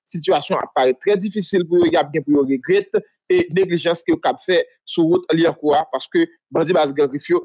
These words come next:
gen plis motivasyon pou kounye a pou yo poze aksyon sou wout lyankou a, paske se la ke machin k ap sòti nan nivo kapital la k ap sòti sou fwontyè yo, oblije pase, paske wout nasyonal nimewo en an li pa aksesib nan nivo kabarè ak akayè. Lè n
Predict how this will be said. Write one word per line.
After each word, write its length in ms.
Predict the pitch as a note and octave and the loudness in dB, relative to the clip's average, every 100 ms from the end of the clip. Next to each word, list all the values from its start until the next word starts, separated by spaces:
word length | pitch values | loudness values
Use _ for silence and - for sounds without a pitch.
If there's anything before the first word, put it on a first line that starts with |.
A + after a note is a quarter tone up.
| - | -4
gen 80 | C#3+ | -4
plis 220 | A3+ A3 A3 | -2 0 0
motivasyon 480 | G3+ A3 F#3+ - E3+ | 0 0 -2 -2 -8
pou 160 | E3 | -6
kounye 240 | D#3+ D3 C#3+ | -4 0 0
a 60 | D3 | 0
pou 140 | - C#3+ | -2 -4
yo 40 | |
poze 220 | C#3 C3+ C3 C3 | -4 -4 -4 -4
aksyon 320 | - G3 G3+ _ _ | -2 -2 -2 _ _
sou 240 | - - F3 | -6 0 2
wout 240 | G3+ - - - | 2 0 -4 -2
lyankou 560 | D#3+ E3+ D#3+ - G#3 | 0 0 0 0 2
a, 140 | E3+ F#3 - | 2 0 -6
paske 400 | C#3+ E3 D#3+ E3 | -4 -2 0 0
se 160 | - | 0
la 220 | C#3+ D3+ D#3 | 2 2 0
ke 140 | D#3+ | -4
machin 380 | C3+ - D#3 F3+ | -4 -2 -2 0
k 80 | F3+ | -2
ap 80 | D3 | -2
sòti 380 | C3+ B2+ F#3+ G#3 - - - | -2 -2 -2 -4 -6 -20 -4
nan 160 | F3 G#3+ | 0 2
nivo 160 | F#3 F#3 | 2 0
kapital 420 | - D3+ D3 C#3 | -2 -2 0 2
la 80 | C#3+ | 2
k 80 | D3 | -2
ap 80 | - | -4
sòti 240 | D3 D3+ | -4 -4
sou 160 | D#3 C#3 | -12 -10
fwontyè 380 | C3 D#3+ F3 F3+ _ - | -4 0 0 0 _ -2
yo, 140 | E3 G3 | 0 2
oblije 320 | F3+ D3 D#3+ | 0 0 -2
pase, 300 | - - D#3+ | -2 -2 -4
paske 320 | B2+ - F3 | -4 -2 0
wout 240 | D3+ G3 - | 2 0 -2
nasyonal 460 | D#3 D#3+ D3 D3+ | -4 -2 0 0
nimewo 240 | C#3+ C#3+ C#3 D3+ | 0 -2 0 0
en 80 | |
an 80 | D#3 | 2
li 80 | D3+ | -2
pa 160 | - - | -2 -4
aksesib 560 | D#3 - C3+ - G3+ G3 G3+ _ - | -4 -6 -10 -6 -4 -2 -4 _ -4
nan 160 | F#3 F#3+ | 0 2
nivo 220 | E3+ F3+ | 2 0
kabarè 400 | E3+ C3 C3 D3 - | 0 2 2 2 0
ak 160 | C3 - | -6 -8
akayè. 380 | C3+ C3+ C#3+ E3 - | -6 0 0 0 0
Lè 160 | D3 | 0
n 80 | E3 | 0